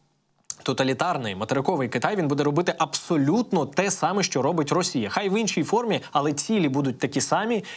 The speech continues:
шлях буде дуже схожим. І це відбуватиметься спершу в Азії, а там же як піде.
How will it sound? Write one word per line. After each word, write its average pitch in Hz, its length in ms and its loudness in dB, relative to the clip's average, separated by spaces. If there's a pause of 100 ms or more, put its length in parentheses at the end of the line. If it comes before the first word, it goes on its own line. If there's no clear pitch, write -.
(320)
шлях 170 600 0
буде 156 360 0
дуже 160 400 0
схожим. 127 440 -2 (760)
І 160 120 0
це 190 240 0
відбуватиметься 160 680 0
спершу 170 540 0
в 113 100 0
Азії, 160 500 0 (1160)
а 170 100 0
там 247 260 -2
же 247 120 2
як 240 200 -2
піде. 135 320 -2